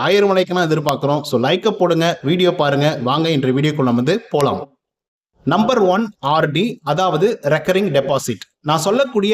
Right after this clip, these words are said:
அஞ்சு ஸ்கீம்ல one of the best scheme அப்படின்னா கண்டிப்பாக இந்த ஆர் டி ஸ்கீம் அப்படின்னே வந்து சொல்லலாம். ரீசன் என்ன அப்படின்னு பாத்தீங்கன்னா, இப்ப நீங்க ஏழ்மையில வந்து இருப்பீங்க, "என்னால ஒரு நூறு ரூபாய், இருநூறு ரூபாய் மட்டும்தான் சேவ் பண்ண முடியும்" அப்படின்னு நீங்க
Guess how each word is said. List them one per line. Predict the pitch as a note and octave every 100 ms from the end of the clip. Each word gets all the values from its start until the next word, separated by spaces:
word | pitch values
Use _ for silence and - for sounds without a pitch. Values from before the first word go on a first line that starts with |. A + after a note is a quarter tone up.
| E3
அஞ்சு | F3 G#3 G#3
ஸ்கீம்ல | - G#3+ E3 E3+ - C#3+
one | D3
of | C#3
the | C3
best | D#3+ - - B3+
scheme | - A3 F3
அப்படின்னா | C#3 C3+ D3 E3+ -
கண்டிப்பாக | D3 E3+ F3+ E3+ C#3 D#3 - C3+
இந்த | C3 B2+
ஆர் | E3 F3
டி | F3 -
ஸ்கீம் | - D#3 C3+
அப்படின்னே | C3 C3 C#3
வந்து | B2+ C3 B2+
சொல்லலாம். | C3 C3 G2+ - _ - D#3
ரீசன் | C#4+ C4+ A#3+ D#3+
என்ன | F#3+ G3
அப்படின்னு | D3 E3 E3+
பாத்தீங்கன்னா, | C#3+ C3 B2 B2+ D#3+ E3+ -
இப்ப | D3 D3+ D3+
நீங்க | E3 E3 G3+
ஏழ்மையில | A#3 A3+ G#3 F3
வந்து | E3+ D#3+
இருப்பீங்க, | D3+ C#3+ C3+ D3 D3 - _ F3+
"என்னால | G#3 A#3 G#3+
ஒரு | E3+ E3+
நூறு | G3 G3
ரூபாய், | F#3+ F#3 D#3+
இருநூறு | E3 F#3+ F3+
ரூபாய் | F3 D#3
மட்டும்தான் | D3+ D#3 E3 E3+
சேவ் | F3+ F3+
பண்ண | D#3+ C#3+
முடியும்" | C#3 D3+ D3 C#3 C3 - - D3
அப்படின்னு | D3 F#3 G3
நீங்க | D#3